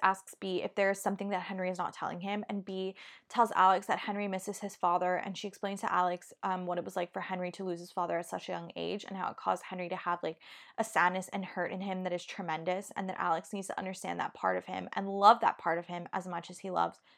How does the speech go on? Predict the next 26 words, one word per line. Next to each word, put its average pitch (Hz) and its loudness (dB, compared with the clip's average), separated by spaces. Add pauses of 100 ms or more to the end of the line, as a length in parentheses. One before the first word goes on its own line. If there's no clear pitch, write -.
(120)
the 214 4
rest 175 4
of 190 -6
him 185 -4
in 180 -4
order - -2
to - -16
be - -10
with - -10
Henry. - -14
And 247 -12
I'm 254 -12
like, - -14 (720)
"My 294 -12
little 294 -10
baby." - -12 (260)
Alex 269 12
tells 247 8
her 269 8
that 226 6
he 233 -2
loves 208 8
Henry 196 -2 (280)
with 220 4
all 208 10
that, 185 6